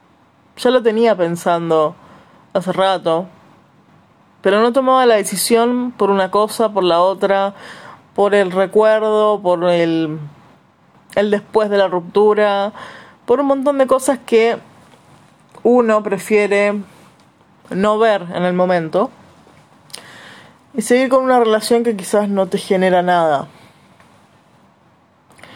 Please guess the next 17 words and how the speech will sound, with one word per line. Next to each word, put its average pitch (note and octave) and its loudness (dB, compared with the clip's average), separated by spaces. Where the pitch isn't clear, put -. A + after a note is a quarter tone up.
¿A G#3+ 0
qué C4 2
voy C#4 2
con A3+ -2
todo G3+ 2
esto? F#3 -4
Que A#3 0
como A#3 0
seres D#4 0
humanos, A#3 0
con F3+ 0
capacidad F3+ 0
cognitiva F#3 0
hasta E3+ -2
donde D#3+ -2
se - -10
conoce, F3 0